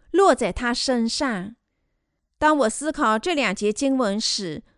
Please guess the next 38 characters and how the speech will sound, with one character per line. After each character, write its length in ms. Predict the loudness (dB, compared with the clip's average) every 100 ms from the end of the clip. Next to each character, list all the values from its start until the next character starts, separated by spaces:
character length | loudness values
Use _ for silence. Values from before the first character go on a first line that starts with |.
| _ 2
我 140 | 4
记 200 | 4 0
得 100 | 0
耶 240 | 0 -2
稣 220 | -2 -4 0
在 160 | -2
受 240 | 0 -2 -2
洗 180 | -4
时， 400 | -4 -4 -4 -6 -8 -4
把 180 | 0 2
人 240 | 2 0
类 140 | -2 -2
的 120 | -4
罪 200 | -2 -2
孽 200 | 0 -2
都 140 | -2 -4
斩 340 | -2 -2 -4
价 220 | -4 -2
到 180 | -2 -2
他 220 | -2 -6
自 180 | -6 -8
己 120 | -8
身 300 | -6 -4 -2
上 260 | -2 -4 -2
了。 280 | -4 -6 -12 _ _ _ _ _ _ 2
我 280 | 6 6
自 200 | 4 -2
己 120 | -2 -2
的 140 | 0
罪 200 | 0 0
孽 240 | 2 2 0
被 180 | -2
他 220 | 0 0 -2
洗 300 | -4 -2 -2
礼 340 | -2 -4 -8
斩 380 | -4 -2 -2 -6
价 300 | -4 -2 -2
了， 380 | -4 -6 -10